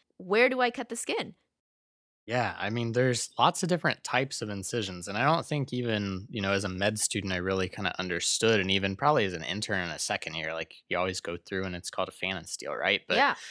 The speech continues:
Speaker 2: there's actually a lot of different ways to, to get in. So we'll post a little table on our website kind of showing the differences, but things that you can think about other than a Pfannenstiel would be a Joel Cohen incision, which is a straight transverse incision.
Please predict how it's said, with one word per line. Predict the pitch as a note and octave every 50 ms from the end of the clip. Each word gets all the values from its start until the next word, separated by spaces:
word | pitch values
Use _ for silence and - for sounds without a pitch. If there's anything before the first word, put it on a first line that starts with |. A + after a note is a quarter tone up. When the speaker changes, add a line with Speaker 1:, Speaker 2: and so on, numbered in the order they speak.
| - - - _ _ -
Speaker 2:
there's | G#2 G#2+ A2+ C#3
actually | D3+ D#3+ - - - C#3+ B2 A2+
a | G2+
lot | F#2 F2+ F2+ F#2+ G#2+ A2+ A#2
of | G#2+ F#2+ F2
different | G#2 G2 - G2+ F#2+ D#2 C#2
ways | E2+ F2+ F#2+ F#2 F#2 F2 E2+ F2 - -
to, | - - F#2+ F2+ F2 E2+ E2+ F2 F2+ -
to | - G#2
get | F#2 - G2 G2
in. | B2 - C#3 - - - - - _ _ _
So | - - - A2+ G#2+ G2 - - _ _
we'll | F3 F#3+ A3
post | - - A#3+ B3+ A3 - -
a | G3+
little | E3 D3+ D3 C3+ A#2+
table | - - - A#2+ A#2+ A#2+ A#2+ A2
on | A2 G#2
our | G2 F#2 F2
website | F2+ G2 G#2 G#2+ A2 - A#2+ G#2+ F#2+ -
kind | - A2 G#2 F#2+
of | F2+ F2
showing | - - - A#2 A2 G#2+ G#2 F2+
the | E2+
differences, | E2+ G#2 G#2 A2 A2+ G2+ - - G2 F#2 F2+ -
but | - - - - -
things | - C3+ D#3 E3 C#3+
that | C#3+ B2
you | G#2
can | G#2 F#2+ G2
think | A2 G#2 F#2
about | F2+ - F2 F2 F#2 F#2 -
other | G#2 G#2 G#2 G#2
than | G#2 G2+
a | G2
Pfannenstiel | - - G#2+ F#2+ F#2 F#2+ F2+ - - - - F2 F2 F2+
would | F2+ F2+ F2+ -
be | F#2+ F#2 F#2
a | F#2
Joel | F2+ - G#2 F2+ G#2+ A2+
Cohen | - - - A#2 G#2 G2 F#2+ F#2+ F#2+ G#2 A2+ C3 C#3+ - _ _ _ -
incision, | G2+ F#2 - - - F2+ E2+ E2 F2+ F2+
which | F2+ - -
is | F2+ F2 F2+
a | F2+ E2+
straight | - - - - - G2+ G2 G#2 - _
transverse | - - - F2+ F2 F2 E2 - - D#2+ E2 - - -
incision. | D2+ D2 - - - B1+ D2 D#2+ E2 A2+